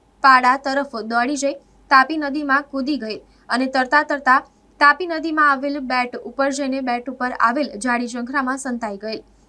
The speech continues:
ત્યારબાદ ક્રાઇમ બ્રાન્ચની ટીમ દ્વારા ફાયર બ્રિગેડની ટીમને બોલાવી ફાયર બ્રિગેડ તથા ક્રાઇમ બ્રાન્ચની ટીમ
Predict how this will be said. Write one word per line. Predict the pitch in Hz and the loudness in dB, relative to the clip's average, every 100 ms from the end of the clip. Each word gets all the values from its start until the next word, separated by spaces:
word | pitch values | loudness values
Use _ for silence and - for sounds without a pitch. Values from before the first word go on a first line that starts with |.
| _ 277 | _ 4
ત્યારબાદ | 262 247 247 240 311 _ _ | 4 6 4 4 -4 _ _
ક્રાઇમ | 269 262 269 | 0 2 4
બ્રાન્ચની | 285 320 349 339 | 4 2 -4 -6
ટીમ | 320 311 320 | -4 -2 0
દ્વારા | 311 339 339 | 2 2 4
ફાયર | 277 277 | 2 2
બ્રિગેડની | 262 247 262 269 | -2 -4 -4 -6
ટીમને | 262 247 254 269 | -6 -6 -4 -4
બોલાવી | 277 269 302 339 | -2 -2 -2 -4
ફાયર | 277 226 220 | -4 -4 -6
બ્રિગેડ | 233 247 269 277 | -8 -6 -4 -4
તથા | 269 262 | -6 -8
ક્રાઇમ | 233 226 | -10 -8
બ્રાન્ચની | 233 240 - 226 | -8 -8 -10 -8
ટીમ | 302 226 | -8 -8